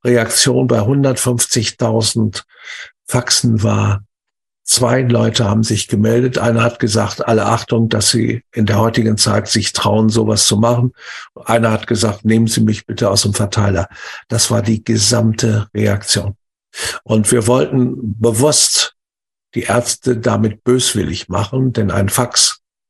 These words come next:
äh, wenn es einmal angekommen ist, da kann man nicht sagen, ich habe das alles nicht gewusst. Und, ähm,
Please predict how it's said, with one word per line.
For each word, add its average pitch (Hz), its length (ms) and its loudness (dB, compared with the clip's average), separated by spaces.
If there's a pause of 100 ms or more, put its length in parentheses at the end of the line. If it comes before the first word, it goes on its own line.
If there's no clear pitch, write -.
(520)
äh, 101 460 -2
wenn 110 160 0
es 110 140 -2
einmal 110 320 0
angekommen 107 760 2
ist, 110 280 -2
da 113 80 -2
kann 113 180 -2
man 107 120 2
nicht 104 180 0
sagen, 95 220 0
ich 87 120 -4
habe 117 120 -2
das 104 180 -2
alles 98 260 -2
nicht 98 180 -4
gewusst. 101 420 -8 (1040)
Und, 104 640 0
ähm, 92 580 0